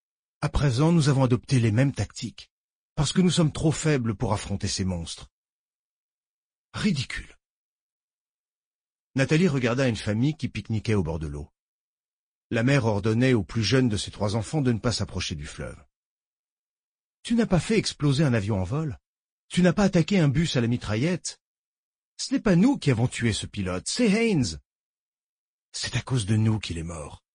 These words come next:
Réfléchis une minute, Nathalie. Suppose que tous ces monstres, Barent, Harrod, Melanie Fuller, Loberst,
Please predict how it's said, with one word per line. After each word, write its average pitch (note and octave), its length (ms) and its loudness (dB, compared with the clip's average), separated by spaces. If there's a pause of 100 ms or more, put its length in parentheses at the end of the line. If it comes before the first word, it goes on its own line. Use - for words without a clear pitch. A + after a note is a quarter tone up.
(1600)
Réfléchis D3 480 0
une A2+ 80 2
minute, G2+ 340 0
Nathalie. - 400 -14 (1200)
Suppose G3 560 0
que - 140 -6
tous F#3 200 -6
ces D#3+ 180 0
monstres, B2+ 520 -2 (240)
Barent, C3+ 560 0
Harrod, C3 500 2
Melanie D3 380 2
Fuller, B2 360 2
Loberst, C#3 680 2